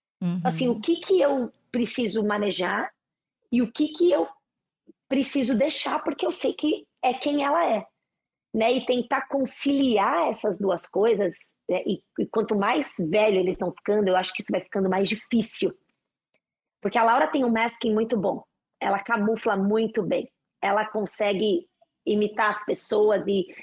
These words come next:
Speaker 2: e eu imagino que isso deve ser super exaustivo pra ela, porque quando ela
Speaker 1: É.
Speaker 2: chega em casa, ah, né? Vê, a gente vê a, a real, a face, eu falo. Ela tira a ma-, chega em casa, ela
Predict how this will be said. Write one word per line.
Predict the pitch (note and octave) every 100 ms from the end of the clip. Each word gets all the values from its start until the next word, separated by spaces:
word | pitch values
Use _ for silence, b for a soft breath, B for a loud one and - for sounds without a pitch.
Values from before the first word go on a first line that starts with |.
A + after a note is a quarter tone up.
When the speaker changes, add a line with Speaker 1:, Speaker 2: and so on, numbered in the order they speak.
| B B B
Speaker 2:
e | G#3
eu | G#3
imagino | A3+ A#3 G#3+ A#3 A3
que |
isso | A3 G3
deve | G3 G#3
ser | - F#3+
super | - A3 B3+
exaustivo | B3+ A3+ - - - G#3 G3+
pra | G3
ela, | F#3 G3+
porque | A3+ -
quando | G3
ela | F#3 F3+
Speaker 1:
É. |
Speaker 2:
chega | E3+ D#3+
em | F3
casa, | E3 - G#3+ G#3+
ah, | G3 G3+ G#3+ C#4+ - - - C4+ C4
né? | G3+ G#3+ C4+
Vê, | G3 G#3
a |
gente | G3+ G3
vê | A3+ A#3
a, | A#3+ A3 B B B
a | - A3+
real, | G#3+ C4 A#3+ G3+
a |
face, | G3 B3+ A3+ - B3
eu |
falo. | D4 G#3+ F#3+
Ela | G3
tira | G3+ - B3+
a | C4
ma-, | A3
chega | G3+ B3
em | A#3
casa, | G#3 - - - B B B
ela | - D#4